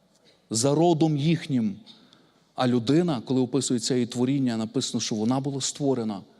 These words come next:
за образом і за подобою Божою. Що таке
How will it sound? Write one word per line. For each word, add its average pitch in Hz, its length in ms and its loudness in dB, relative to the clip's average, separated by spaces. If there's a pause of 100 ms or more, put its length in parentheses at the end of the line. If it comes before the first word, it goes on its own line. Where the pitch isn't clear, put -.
(340)
за 110 220 0
образом 107 760 -2 (160)
і 120 80 -2
за 110 180 -2
подобою 110 680 0 (320)
Божою. 98 580 -4 (640)
Що - 180 0
таке 220 320 2